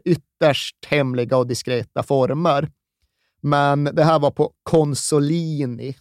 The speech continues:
nära Testaccio, för de som har varit i de krokarna. Och det är ju då ett område av Rom där det rör sig mycket folk.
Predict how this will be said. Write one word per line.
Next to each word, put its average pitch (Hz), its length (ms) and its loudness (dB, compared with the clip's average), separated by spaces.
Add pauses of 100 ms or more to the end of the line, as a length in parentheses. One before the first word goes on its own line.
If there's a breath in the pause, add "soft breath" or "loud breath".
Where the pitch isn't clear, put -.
nära 123 420 -4
Testaccio, - 1000 -6
för 120 280 -2 (540 soft breath)
de 151 260 4
som 143 320 2
har 151 140 2
varit 139 280 4
i 147 40 4
de 170 260 2
krokarna. 147 720 -6 (460)
Och 135 540 4 (200)
det 156 320 6
är 170 40 6
ju 156 80 4
då 135 260 4
ett - 140 -4
område 123 720 2
av 147 380 2
Rom 123 360 -2
där 123 320 0 (100)
det 165 180 6
rör 131 280 0
sig 139 260 -4
mycket 147 460 -4
folk. - 360 -4